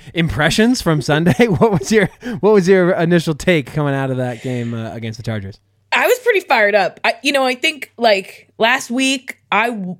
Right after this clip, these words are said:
Speaker 2: we weren't super confident in their ability to, like, pull it together and, like, play the game. I think they made some interesting choices in the game. I thought Tom looked like fucking Tom Brady.
Speaker 1: Ugh.
Speaker 2: It just, like, he clearly has a chip on his shoulder and he is out to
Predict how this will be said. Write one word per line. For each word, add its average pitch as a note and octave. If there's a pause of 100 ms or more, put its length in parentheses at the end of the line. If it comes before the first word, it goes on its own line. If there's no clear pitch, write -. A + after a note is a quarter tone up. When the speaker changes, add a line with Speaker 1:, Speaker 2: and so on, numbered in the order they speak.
Speaker 2:
we A#3+
weren't A3+
super A3
confident G3+ (100)
in G3
their F#3
ability F3
to, G3+
like, D#3+ (300)
pull G#3+
it G#3+
together G3
and, E3+
like, D#3 (140)
play F#3
the F3
game. F3+ (180)
I F#3
think F#3 (220)
they G3
made G#3+
some G#3+ (100)
interesting G#3+ (240)
choices F#4+
in F4+
the F4
game. E4 (360)
I G3
thought D#3+
Tom B3+
looked F3+
like D3+ (180)
fucking D#3
Tom F#3+
Brady. D#3+
Speaker 1:
Ugh. A#2
Speaker 2:
It G2
just, G3
like, F#3
he C#4
clearly A3+
has G3
a C#3+
chip A#3
on A#3
his B3+
shoulder B3
and F3
he G#3+
is G3+
out E3
to C#3+